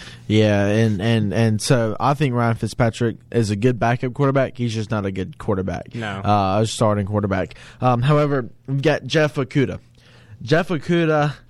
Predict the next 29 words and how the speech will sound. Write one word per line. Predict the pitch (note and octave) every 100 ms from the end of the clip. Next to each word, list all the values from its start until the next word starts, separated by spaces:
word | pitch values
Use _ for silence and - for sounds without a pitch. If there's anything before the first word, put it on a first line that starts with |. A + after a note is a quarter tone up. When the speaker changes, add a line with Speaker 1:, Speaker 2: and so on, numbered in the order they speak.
| -
Speaker 1:
is, | C3 C3 B2 B2 A#2
is, | A#2+ A#2+ A#2
is, | A2 A#2
is | A2+ B2+
a | A#2
cornerback | - C#3+ C#3 C3+ - -
for | - B2+ A#2+ A#2 A2 _ - _ _ - - -
corner, | - F3+ F#3 F3 G#2+ G2+ -
cornerback, | C#3+ D3 A#2+ G#2 F#2+
Speaker 2:
Cornerback. | B2+ A2+ G2+ G2+ -
Speaker 1:
uh, | A#2 A2+
for | A2+ C3 B2
Ohio | A2+ C3 B2+
State. | A#2+ - C3 A#2 A2 - - - -
Um, | A2+ A2+ A2+ G2
very, | A2+ A2 C3 D#3 D#3+
very | C#3+ C3+ B2+
talented, | B2 C#3+ B2 A#2+ - B2+ A#2
and | A#2
he | A#2+ C#3
showed | - C#3 C3
that | A#2+ B2 B2+ -
against | A#2 A#2 A#2 - -
Clemson, | D#3 D3 - D3 C3+ - - -
how | B2 B2
good | B2 D3
he | C3+ C3
really | C3+ C3 B2+ B2
is. | B2 A#2+ A#2